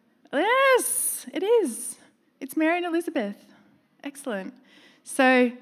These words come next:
um, Mary is on the left-hand side, Elizabeth on the right. And, um, and it's, it's known for its, the, the mannerisms and the,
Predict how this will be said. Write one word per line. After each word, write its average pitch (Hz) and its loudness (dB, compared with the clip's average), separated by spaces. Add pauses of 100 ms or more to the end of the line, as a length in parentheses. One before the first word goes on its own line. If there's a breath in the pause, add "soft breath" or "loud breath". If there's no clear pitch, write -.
(440 loud breath)
um, 233 0
Mary 262 4
is 247 0
on 247 4
the 233 2
left-hand 220 -2
side, 220 -4
Elizabeth 220 -6 (140)
on 226 -4
the 208 -6
right. 208 -4 (2750 loud breath)
And, 226 0
um, 196 -4 (240)
and 247 -2
it's, - -8
it's 247 -4
known 247 2
for 226 -2
its, - -8 (880 loud breath)
the, 208 -4 (480)
the 233 -6
mannerisms 208 -4
and 202 -6
the, 190 -8